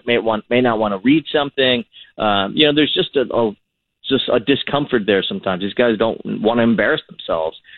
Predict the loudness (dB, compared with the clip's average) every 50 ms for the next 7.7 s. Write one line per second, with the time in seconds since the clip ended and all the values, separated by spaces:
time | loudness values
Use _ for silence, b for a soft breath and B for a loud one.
0 | B B B -2 0 0 0 0 0 0 -2 0 0 -2 -2 -2 -2 -2 -2 0
1 | 0 0 0 2 2 2 2 2 2 2 0 0 0 -2 0 0 0 -2 -4 -4
2 | -4 -6 -4 -2 -2 -2 -2 0 0 0 -2 -2 -4 -2 0 2 2 2 0 -2
3 | B B B B B 0 2 2 4 2 0 0 0 -2 0 2 0 0 0 0
4 | 0 0 0 0 0 0 0 0 0 -2 -4 -6 -8 -12 -12 -12 -12 -10 -8 -6
5 | -6 -6 -4 -2 0 0 2 2 2 0 0 -2 -6 -10 -4 -2 -2 0 0 -2
6 | 0 0 0 0 2 2 2 2 2 2 2 2 2 2 2 0 0 -2 -4 -4
7 | -6 -8 -6 -4 -4 -2 -2 -2 -2 0 2 2 0 0